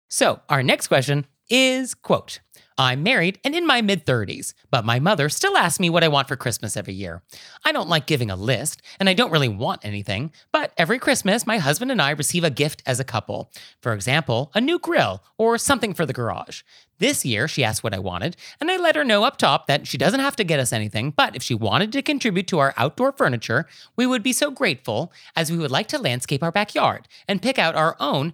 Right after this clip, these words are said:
new outdoor furniture. When I saw her this week, she gave us our Christmas gift early. New outdoor chairs for the backyard. I was caught off guard since the chairs are not exactly our style, and I think it showed in my reaction.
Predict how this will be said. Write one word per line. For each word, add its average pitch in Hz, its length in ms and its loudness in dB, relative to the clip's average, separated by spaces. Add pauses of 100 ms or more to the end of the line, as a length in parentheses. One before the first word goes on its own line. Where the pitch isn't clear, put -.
(120)
new 208 380 0 (100)
outdoor 135 300 -2
furniture. 104 560 -8 (420)
When 139 160 4
I 123 80 2
saw 123 220 2
her 117 120 -2
this 98 240 -6
week, 147 280 -2 (120)
she - 200 -2
gave 262 220 0
us 151 140 2
our 190 100 2
Christmas 170 360 -2
gift - 200 -2
early. 160 360 0 (240)
New 226 420 2
outdoor 208 320 0
chairs - 400 2
for 220 80 -2
the 208 80 -2
backyard. 180 600 0 (360)
I 175 100 2
was 151 160 0
caught 170 220 2
off 107 180 -2
guard 123 380 2
since 123 180 -10
the 151 80 -6
chairs 180 300 0
are 170 100 0
not 370 260 -2
exactly 160 440 0
our 113 140 0
style, 131 500 0 (240)
and 117 100 -2
I 117 60 0
think 220 200 -2
it - 100 -6
showed 139 240 0
in 131 60 -2
my 131 100 0
reaction. 110 680 -6